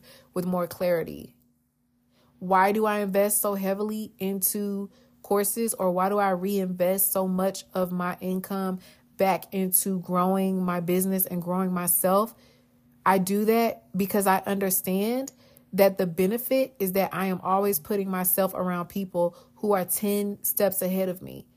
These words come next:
It helps me to condense time and to stop wasting my time thinking I know what things need to be when I really don't, because if I did, I would have gotten it already. It was me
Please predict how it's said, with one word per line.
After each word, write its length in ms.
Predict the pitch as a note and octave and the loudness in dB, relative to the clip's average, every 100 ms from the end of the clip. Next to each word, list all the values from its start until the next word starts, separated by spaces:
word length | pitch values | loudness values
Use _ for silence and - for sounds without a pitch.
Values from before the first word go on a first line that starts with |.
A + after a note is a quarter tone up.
| _ _ | _ _
It 80 | G3+ | -2
helps 340 | G3+ G#3 G3 G3+ | 2 2 0 -2
me 140 | G3+ | -2
to 300 | F#3+ - G3+ | 0 -2 -4
condense 500 | - G3+ F#3 G3 - | -4 -2 0 0 0
time 600 | - F#3+ G3 G3+ G#3+ A#3 - - - - | 0 0 0 0 -2 -6 -10 -20 -20 -4
and 480 | G3+ G3+ G3 F#3+ F#3+ | 0 2 2 2 2
to 180 | - G3 | 0 0
stop 640 | - - G3 G3 F#3+ - - | -2 2 4 4 2 -6 -6
wasting 460 | F#3+ G3+ G#3 A#3 A3 | 0 2 4 2 2
my 160 | A3 | 0
time 560 | A3 A#3 A3+ A3+ A#3 A#3+ - - - _ - | 0 -2 -2 -2 -2 -4 -10 -20 -20 _ 2
thinking 360 | A3 G#3+ G3+ - | 2 4 0 0
I 260 | D#3 F#3 G#3+ | 0 2 2
know 720 | F#3+ F3+ F#3 G#3 A3+ B3 B3 - | 0 2 4 4 2 0 -6 0
what 220 | G3 F#3+ | 0 2
things 260 | G3+ G3 | 0 0
need 180 | F#3+ G3 | 0 -2
to 100 | F#3+ | -2
be 300 | F#3 G3+ A3+ | -2 0 0
when 160 | G3+ F#3+ | 0 0
I 60 | |
really 280 | F3+ F#3+ G3 | 0 0 0
don't, 300 | F3+ F3 F3 | -2 -2 -4
because 240 | F3 F3+ F3+ | -4 -2 -2
if 100 | F3+ | -2
I 80 | |
did, 500 | E3+ F3 F#3 F3+ E3+ - | -2 0 2 2 -2 -4
I 80 | F3 | -2
would 160 | F3 | 0
have 160 | E3+ F3+ | -2 -2
gotten 260 | F3 F3 E3+ | -2 0 -2
it 80 | |
already. 540 | D#3+ E3 - - - - _ _ _ _ _ _ _ _ _ _ _ _ _ _ _ _ _ | -2 -2 -4 -6 -10 -16 _ _ _ _ _ _ _ _ _ _ _ _ _ _ _ _ _
It 80 | G3+ | 4
was 160 | G#3 G3 | 4 4
me 180 | G#3+ | 0